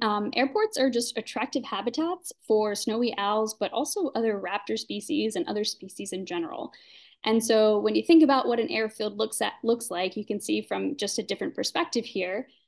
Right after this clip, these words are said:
um, it's open and it's treeless. And when you think about the habitat of a snowy owl, um, we think that these, these airfields might mimic these flat, open habitats that resemble the tundra.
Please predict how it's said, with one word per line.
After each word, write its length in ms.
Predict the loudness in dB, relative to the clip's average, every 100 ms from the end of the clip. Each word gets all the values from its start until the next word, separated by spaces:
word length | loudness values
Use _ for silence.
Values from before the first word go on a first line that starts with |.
| _
um, 360 | 0 2 2 -2
it's 180 | -4 -4 2
open 400 | 4 6 6 4 -6 _ _ _ _
and 320 | 0 2 2 0
it's 180 | -2
treeless. 580 | -2 -2 -2 -4 -10 -12 -14 _ _ -2
And 260 | 0 2
when 80 | 2
you 80 | 0
think 200 | 0 -2
about 420 | 0 0 0 -2
the 60 | -4
habitat 380 | -6 -6 -4 -4
of 80 |
a 60 | -4
snowy 380 | -6 -4 -6 -2
owl, 400 | 0 2 2 -2 -10 -20 _
um, 280 | -4 -2 -2
we 80 | 2
think 240 | 6 6
that 160 | 4 0
these, 300 | 2 2 -2
these 240 | -2 -4 0
airfields 520 | 0 2 0 0 0
might 240 | -4 -4
mimic 540 | -6 -2 2 2 0 -6
these 320 | -6 -6 -10 _ _ -2
flat, 300 | 0 0 -2 -6
open 220 | -6 -4
habitats 680 | -4 -6 -8 -6 -6 -6 -10 -8
that 180 | -8 -4
resemble 420 | -4 -4 -4 -4
the 80 | -2
tundra. 380 | -2 -2 -2